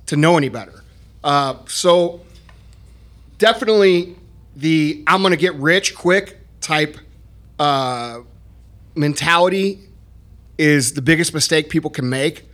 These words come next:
Um, there is no get rich quick. If there was, you know,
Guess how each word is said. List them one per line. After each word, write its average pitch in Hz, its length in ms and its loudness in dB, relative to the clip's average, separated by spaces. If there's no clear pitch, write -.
Um, 127 500 0
there 170 180 2
is 185 180 4
no 165 140 4
get 151 280 0
rich 151 240 0
quick. 160 520 0
If 139 140 -12
there 151 120 0
was, 151 640 2
you 135 100 -4
know, 131 220 -4